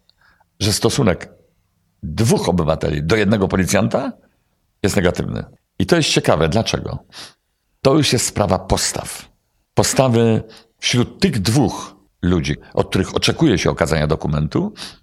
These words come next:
jeden jest, który lubi się konfrontować, drugi natomiast nie. I ten, który się lubi konfrontować, pokaże przed tym drugim kumplem swoją pozycję, swoją postawę.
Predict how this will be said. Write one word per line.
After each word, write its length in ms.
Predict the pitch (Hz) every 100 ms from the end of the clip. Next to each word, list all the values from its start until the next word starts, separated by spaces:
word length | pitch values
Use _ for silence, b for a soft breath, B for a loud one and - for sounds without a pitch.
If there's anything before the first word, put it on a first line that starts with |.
| _ -
jeden 400 | 104 139 104 92
jest, 360 | 87 80 -
który 520 | - - 90 80 76 - _ -
lubi 320 | 104 123 175
się 120 | -
konfrontować, 760 | 80 76 80 78 76 165 - - - _ B B B B B -
drugi 300 | 92 110 117
natomiast 400 | 117 120 110 -
nie. 180 | 69 69 B B B -
I 100 | -
ten, 180 | 170
który 220 | 123 127 107
się 120 | 110
lubi 260 | 139 180
konfrontować, 760 | - 87 78 73 73 65 69 - B B B B -
pokaże 440 | 135 - 131 117
przed 300 | - 107 -
tym 140 | 101 90
drugim 300 | 92 85 78
kumplem 460 | 90 78 127 147 - B B B B B
swoją 320 | - 113 98
pozycję, 560 | 107 85 80 - - 62
swoją 280 | - 87
postawę. 560 | 82 90 - 76 -